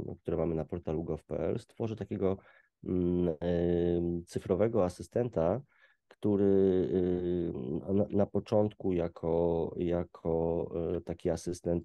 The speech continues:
tekstowy, tak, jako taki czat tekstowy, mm, e, na pytanie obywatela, jak załatwić daną sprawę, udzieli, u, u, udzieli konkretnych informacji, czy tam, nie wiem, wskaże usługę, która,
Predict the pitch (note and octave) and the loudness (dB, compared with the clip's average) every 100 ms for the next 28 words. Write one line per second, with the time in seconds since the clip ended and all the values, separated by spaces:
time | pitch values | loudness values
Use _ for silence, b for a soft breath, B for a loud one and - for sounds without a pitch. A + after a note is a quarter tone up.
0 | - F2 - G2+ F2+ - - E2+ E2 E2 | -4 -6 -2 0 0 0 -8 -8 -8 -6
1 | D#2+ E2 - - F2 E2+ F2 - F2+ E2+ | -6 -8 -8 -6 -4 -4 -6 -4 -4 -4
2 | - E2 - - F2 E2 E2+ E2+ B B | -6 -10 -6 -2 0 0 -2 -4 B B
3 | B _ G2 F#2 F2+ F2 F2 E2+ E2+ F2 | B _ -2 0 2 2 2 2 0 0
4 | F2+ F2+ F2 F2 - - F2+ F2+ E2+ E2+ | 0 2 2 0 -2 0 2 2 2 0
5 | E2 E2 E2+ D#2+ D#2 D#2 E2 F#2 F2 E2 | -4 -2 0 0 0 0 0 0 0 -2
6 | E2 - E2+ D2+ - - - F#2 F#2 F2+ | -2 -4 -8 -6 -6 -8 -4 -2 0 0
7 | F2+ E2 D#2 D#2 D#2+ - - - F2+ - | -2 -2 -2 -4 -6 -8 -10 -8 -8 -6
8 | F#2 F2 F2+ F2 - - - - F2 G2+ | -4 0 0 0 -6 -16 -10 -8 -4 -4
9 | A2 A2 F#2+ - E2+ D#2+ - - G#2 - | -4 -4 -6 -4 -4 -4 -6 -10 -8 -12
10 | - - D#2 - E2+ - - - - F2 | -12 -6 -6 -4 -8 -10 -14 -6 -2 0
11 | E2+ - F#2 F2 D#2+ - E2 D#2+ | -2 -4 -2 -2 -4 -4 -2 -2